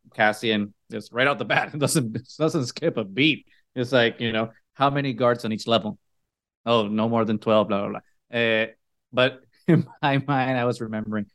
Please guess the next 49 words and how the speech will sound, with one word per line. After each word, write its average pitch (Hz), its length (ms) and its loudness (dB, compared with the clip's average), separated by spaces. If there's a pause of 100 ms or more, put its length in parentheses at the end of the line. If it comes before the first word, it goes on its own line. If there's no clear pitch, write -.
"Oh, 220 120 -2
that's 120 180 -2
how 139 160 0
the 135 340 0
episode 147 460 -2
started." 104 420 -2 (460)
It 113 100 -4
starts, 123 400 4
like, 123 160 -2
them 104 140 -2
in 104 60 -6
the 143 60 -4
prison, 120 360 -2
and 127 100 -4
then 107 80 -6
Cassian 104 300 -6
just 107 120 -10
asks 120 240 -2
him, 107 120 -2
"Oh, 104 220 -6 (260)
uh, 117 280 2
you 127 80 2
know, 120 140 0
how 127 140 2
many 117 200 -4
guards 113 300 2
on 117 80 0
each 131 160 -4
level?" 170 260 2
And, 104 120 -2
like, 104 180 -6
it's 110 260 -12
the, 110 220 0 (340)
it's 117 140 -6
the, 107 480 2
the, 104 400 -2
uh, 110 240 -10 (680)
Saint 131 280 -2
Peter 139 300 2
thing 110 260 0
with 104 100 -2
Jesus 107 260 -2
Christ, 113 240 2
right? 110 120 -4
"Oh, 113 100 2
I'm 107 100 -2
gonna 110 160 -2
deny 107 260 -4
you 107 240 -4